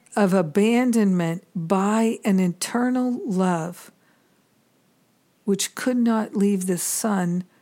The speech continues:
whom it created out of love." So pain is a nightmare of abandonment. What has abandoned us?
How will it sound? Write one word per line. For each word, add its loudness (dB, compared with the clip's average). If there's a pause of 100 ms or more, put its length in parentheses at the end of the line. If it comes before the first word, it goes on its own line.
(200)
whom 2
it -2
created -2 (220)
out -2 (140)
of -2 (120)
love." -6 (500)
So 0
pain 0
is 0
a 2
nightmare 0 (140)
of 0
abandonment. 0 (4000)
What 2
has 0
abandoned 0
us? -2